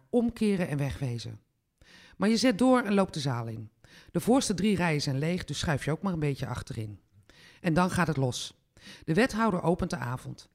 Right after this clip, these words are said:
Hij roemt de buurt en jullie betrokkenheid. "We gaan goed luisteren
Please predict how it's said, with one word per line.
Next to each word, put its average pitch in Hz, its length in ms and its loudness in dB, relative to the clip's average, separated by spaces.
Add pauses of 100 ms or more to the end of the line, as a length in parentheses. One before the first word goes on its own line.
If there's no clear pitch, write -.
(180)
Hij 160 140 -2
roemt 202 360 0
de 196 100 0
buurt 156 320 -2
en 147 120 -2
jullie 147 160 -2
betrokkenheid. 135 760 -4 (380)
"We 160 120 2
gaan 190 260 2
goed 175 220 2
luisteren 165 560 0